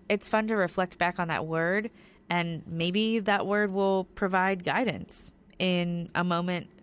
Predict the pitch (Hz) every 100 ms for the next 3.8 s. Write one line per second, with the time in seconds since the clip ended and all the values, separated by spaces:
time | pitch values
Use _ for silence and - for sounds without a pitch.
0 | - - 180 - 175 180 165 151 151 147
1 | - - 165 170 170 165 165 160 160 160
2 | 156 - 151 156 156 _ _ _ - 190
3 | 190 190 190 185 175 170 165 170